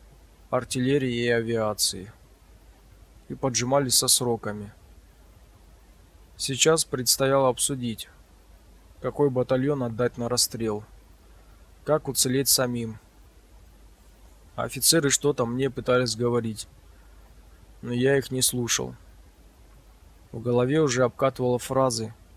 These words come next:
и аргументы в пользу своего варианта.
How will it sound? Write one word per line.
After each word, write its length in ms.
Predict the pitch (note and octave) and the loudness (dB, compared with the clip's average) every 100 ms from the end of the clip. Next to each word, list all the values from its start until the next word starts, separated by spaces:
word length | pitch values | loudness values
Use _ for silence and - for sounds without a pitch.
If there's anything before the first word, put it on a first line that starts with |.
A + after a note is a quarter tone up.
| - - - | -20 -20 -4
и 80 | B2+ | -2
аргументы 640 | B2 A2 B2+ C#3+ D3 B2 | -2 -2 -2 -2 -4 -8
в 80 | - | -4
пользу 320 | C3+ B2+ A#2+ | -2 -2 0
своего 440 | - A#2+ A#2+ A#2 | 0 2 0 0
варианта. 680 | A#2 A#2+ A#2 A2+ G#2+ A2 A#2 | 0 0 0 -2 -6 -10 -14